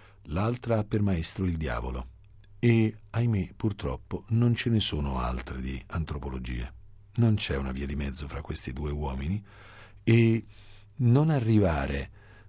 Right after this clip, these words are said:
mm, a compiere, a entrare, a ricevere, a, mm, camminare secondo l'uomo nuovo è comunque restare nell'uomo vecchio, è comunque restare nella rete del diavolo. E che cosa significa tutto questo discorso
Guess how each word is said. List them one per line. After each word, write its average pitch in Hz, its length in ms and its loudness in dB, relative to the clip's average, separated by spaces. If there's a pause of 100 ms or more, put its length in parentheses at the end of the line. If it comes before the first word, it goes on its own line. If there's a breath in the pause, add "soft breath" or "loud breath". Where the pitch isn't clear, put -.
(140)
mm, 78 300 -2 (320)
a 98 180 -4
compiere, 98 560 4
a 78 60 0
entrare, 95 600 2
a 80 40 -2
ricevere, 85 800 4
a, 95 320 0 (200)
mm, 90 300 0
camminare 110 680 8
secondo 95 460 2
l'uomo 110 420 6
nuovo 95 580 4
è 104 240 0
comunque 107 540 2
restare 98 420 0
nell'uomo 90 420 2
vecchio, 78 400 -4
è 80 40 -4
comunque 98 400 -2
restare 87 460 -2
nella 87 240 0
rete 85 380 2 (480 loud breath)
del 71 180 -4
diavolo. 58 560 -2 (200)
E 139 120 0
che - 120 -12
cosa 147 240 4
significa 71 400 -2
tutto 71 260 -8
questo 62 220 -6
discorso - 480 -12